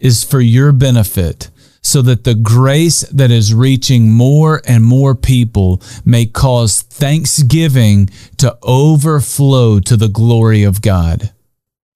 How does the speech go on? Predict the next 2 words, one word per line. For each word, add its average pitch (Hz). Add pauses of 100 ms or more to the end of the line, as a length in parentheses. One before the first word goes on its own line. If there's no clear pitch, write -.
(360)
Grace. 113 (680)
I 139